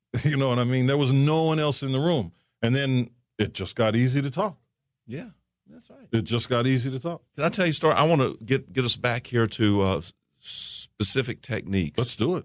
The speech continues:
Speaker 2: And, and not so much techniques, but just a, an opportunity shows up.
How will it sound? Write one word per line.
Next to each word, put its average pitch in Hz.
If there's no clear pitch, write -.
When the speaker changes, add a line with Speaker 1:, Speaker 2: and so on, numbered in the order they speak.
Speaker 2:
And, 101
and 92
not 185
so 147
much 127
techniques, 98
but -
just -
a, 107
an 107
opportunity 143
shows 110
up. 78